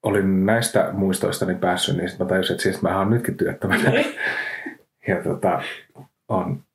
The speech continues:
Speaker 1: kesästä asti soviteltua päivärahaa saanut ja, ja, ja tota, niinku osa-aikatöitä tehnyt. Ja nyt tässä tajusin, että siis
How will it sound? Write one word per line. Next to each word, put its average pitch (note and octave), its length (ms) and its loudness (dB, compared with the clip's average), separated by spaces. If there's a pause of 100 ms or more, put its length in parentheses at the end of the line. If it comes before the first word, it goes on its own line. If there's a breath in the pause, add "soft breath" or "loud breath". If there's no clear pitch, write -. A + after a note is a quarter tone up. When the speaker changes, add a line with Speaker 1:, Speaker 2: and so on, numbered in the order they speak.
(100)
Speaker 1:
kesästä F#2+ 420 0
asti - 200 -2
soviteltua G2 560 0
päivärahaa G2+ 520 0
saanut A2+ 280 2
ja, B2 280 0 (840)
ja, A2+ 180 2
ja G#2+ 160 2
tota, - 440 -4 (1040)
niinku F#2+ 280 -2
osa-aikatöitä - 640 -4
tehnyt. - 340 -2 (1700 loud breath)
Ja F#2+ 60 -4
nyt G#2 180 2
tässä G2 260 0
tajusin, E2+ 400 -2
että - 200 -8
siis - 500 -2